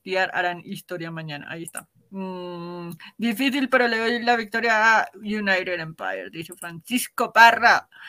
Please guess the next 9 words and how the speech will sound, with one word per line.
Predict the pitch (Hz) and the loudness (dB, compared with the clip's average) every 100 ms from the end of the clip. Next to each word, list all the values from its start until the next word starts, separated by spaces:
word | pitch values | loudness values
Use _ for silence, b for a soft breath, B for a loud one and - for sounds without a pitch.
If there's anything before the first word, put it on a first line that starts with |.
| B B | B B
"Para | 226 | 2
mí | 240 262 | 2 2
gana | 240 247 254 | 4 6 6
el | 208 208 | 4 0
Jeff | 196 220 - | -4 -6 -6
Cobb | - 240 233 | -4 -4 -4
y | 254 226 | -8 -6
el | 226 - | -6 -4
pervertodo | 202 196 175 185 180 _ _ - 214 208 190 190 | -4 -4 -4 -6 -8 _ _ 0 2 2 0 -2